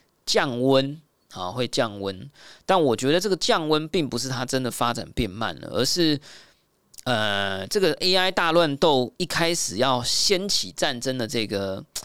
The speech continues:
动机减弱了啊，就是说，反正战争已经开打了嘛，就是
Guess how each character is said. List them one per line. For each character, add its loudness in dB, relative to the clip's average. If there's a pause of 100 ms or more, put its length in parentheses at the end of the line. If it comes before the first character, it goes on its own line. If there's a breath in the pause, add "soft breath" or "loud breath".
(440 loud breath)
动 2
机 -2
减 -4
弱 2
了 -8 (120)
啊， -10
就 0
是 0
说， 0 (500 loud breath)
反 -2
正 0 (400)
战 2
争 2
已 0
经 -2
开 -2
打 -2
了 -12
嘛， -16 (120)
就 2
是 0